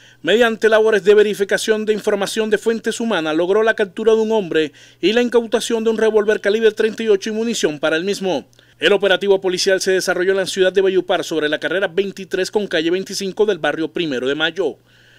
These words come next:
donde se logra la ubicación y captura de Orlando Pérez, de cincuenta y un años de edad, natural y residente en Valledupar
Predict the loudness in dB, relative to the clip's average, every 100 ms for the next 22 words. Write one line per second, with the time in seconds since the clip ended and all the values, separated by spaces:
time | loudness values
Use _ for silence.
0 | _ -4 0 2 2 0 2 4 4 2
1 | -2 -4 -4 -4 -4 -2 -2 2 0 0
2 | -4 -4 0 -2 2 2 2 0 -2 -2
3 | -2 -4 -6 -4 -4 -2 -2 -4 -2 0
4 | 2 2 0 _ _ -20 _ -2 -2 0
5 | 0 0 0 -2 0 -2 -2 -4 -4 -4
6 | -2 -4 0 0 0